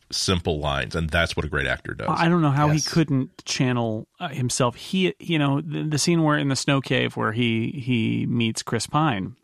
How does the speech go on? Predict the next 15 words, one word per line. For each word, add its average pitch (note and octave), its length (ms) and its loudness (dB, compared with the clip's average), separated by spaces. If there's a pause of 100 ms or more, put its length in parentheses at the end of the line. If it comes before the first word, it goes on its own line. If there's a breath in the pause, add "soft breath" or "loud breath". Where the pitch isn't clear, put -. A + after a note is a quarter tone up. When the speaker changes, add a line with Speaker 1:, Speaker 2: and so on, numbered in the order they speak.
(1040 soft breath)
Speaker 2:
Leonard G#3+ 260 2
Nimoy, C#3+ 540 4 (400)
from E3+ 260 2
the D#3 80 4
perspective D#3+ 600 0
of A#2+ 120 -6
what, C3 300 2 (560)
forty-five D#3+ 640 4
years C3+ 260 2
after - 280 -4
he A2+ 140 0
was A#2 240 -2
in A2 80 -2
Star A2+ 260 0
Trek, - 380 -10